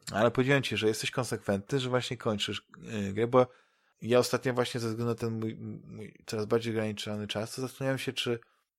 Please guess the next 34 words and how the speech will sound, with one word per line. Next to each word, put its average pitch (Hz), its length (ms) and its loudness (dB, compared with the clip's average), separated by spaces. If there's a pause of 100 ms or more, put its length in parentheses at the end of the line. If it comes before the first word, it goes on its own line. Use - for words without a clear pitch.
(220)
ty, 104 240 -10 (180)
no, 120 140 -2
n-, 131 300 -6 (800)
nie 262 100 0
jest 226 160 -2
tak, 180 140 0
że 170 120 -2
lepiej 170 220 0
właśnie 147 280 0
sobie 139 220 0
odpuścić, - 640 -2
wiesz, 104 360 -8
że 127 120 -6
jak 123 120 -4
widzisz, 135 280 -4
że 127 100 4
jakaś 120 240 -2
gra, 123 220 0 (200)
y, 110 280 0
za 123 120 4
dużo 131 200 0
czasu 120 280 -2
ci - 140 -8
zajmuje, 113 360 0
albo 107 180 2
właśnie 117 300 -2
jest - 140 -8
ten 110 140 -6
grind 107 400 -6
i 110 80 -8
mógłbyś 117 300 -4
coś - 200 -6
innego 113 320 -2
robić, 107 460 -2